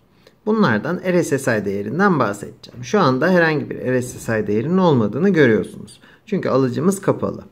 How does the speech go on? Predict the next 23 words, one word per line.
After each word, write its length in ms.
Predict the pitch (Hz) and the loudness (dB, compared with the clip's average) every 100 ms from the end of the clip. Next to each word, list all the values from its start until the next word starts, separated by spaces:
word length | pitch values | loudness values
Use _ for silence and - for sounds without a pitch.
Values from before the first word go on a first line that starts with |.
| - _ _ - _ _ _ | -20 _ _ -20 _ _ _
Ardından 640 | 202 254 247 190 147 185 214 - - - _ _ _ - _ _ _ | 0 2 2 2 2 0 -4 -14 -20 -20 _ _ _ -20 _ _ _
kumanda 440 | - 208 233 220 175 | -4 0 2 4 4
alıcımızı 640 | 131 117 120 113 117 180 - - _ _ _ _ _ - | 4 2 2 2 0 -4 -6 -18 _ _ _ _ _ -12
üçüncü 320 | - 185 196 | -6 -4 -2
kanal 280 | 190 165 139 | -2 0 2
aracılığıyla 680 | 147 147 120 120 107 95 | 4 4 2 0 0 0
güç 280 | 92 131 - | -6 -8 -4
kaynağına 600 | - 170 170 165 170 165 | 0 2 2 0 0 0
bağlıyorum. 680 | 175 175 175 170 156 160 170 - _ _ _ _ | 2 2 2 2 0 -2 -8 -16 _ _ _ _
Sonrasında 680 | - 233 254 254 - 151 120 | -2 2 4 4 2 0 2
ise 360 | 98 - 160 208 - - - | 0 -2 -4 -6 -16 -20 -4
buradaki 360 | 220 220 214 170 | 2 2 2 4
değerler 460 | 170 160 151 147 | 4 6 6 2
telemetri 540 | - 151 156 170 170 175 | 2 2 4 2 2 2
ile 200 | 143 120 | 2 2
geldiği 400 | 120 113 107 95 | 0 0 -2 -6
için 260 | - 117 | -4 -2
bunlarda 380 | 131 143 143 135 | 0 2 2 2
herhangi 420 | 139 135 135 123 | 2 2 0 -2
bir 80 | 110 | -2
oynama 540 | 90 123 127 127 120 | -2 0 2 2 0
olmamasına 720 | - 170 208 202 196 190 196 190 | 2 4 4 4 2 0 0 2
rağmen 420 | 190 190 190 208 | 4 4 2 0